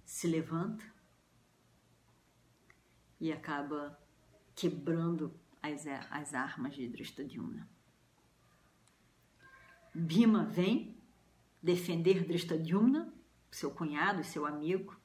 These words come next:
Duryodhana vê que Drona tá bem acabado ali. E aí ele manda aliados ajudarem Drona e vão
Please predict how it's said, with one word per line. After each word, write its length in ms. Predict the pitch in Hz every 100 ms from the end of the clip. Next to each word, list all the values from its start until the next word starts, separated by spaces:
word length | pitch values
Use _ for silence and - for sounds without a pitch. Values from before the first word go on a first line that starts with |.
| _ _ _ _ _ _ _ _ _ _ _ _ _ _ _ _ _ _ _ _ -
Duryodhana 540 | 175 175 185 190 170
vê 200 | 160 175
que 120 | 175
Drona 480 | 156 - 170 175 160
tá 180 | 165 143
bem 540 | 139 - 127 180 196
acabado 640 | 175 - 147 147 147 202 190
ali. 340 | 143 139 226 - - _ _ _ _ _ _ _ _ _ _ _ - _ _ _
E 200 | 175 175
aí 520 | 160 165 170 175 175 - -
ele 200 | 175 175
manda 840 | 160 165 190 220 220 - - - - _ _ - _ _ _ _
aliados 960 | 170 165 165 165 190 170 143 - - -
ajudarem 680 | 156 156 143 139 151 160 151
Drona 500 | 165 160 180 220 220 - - _ _ _ _ _ _ _ _ _ - -
e 120 | 156
vão 500 | 139 156 170 185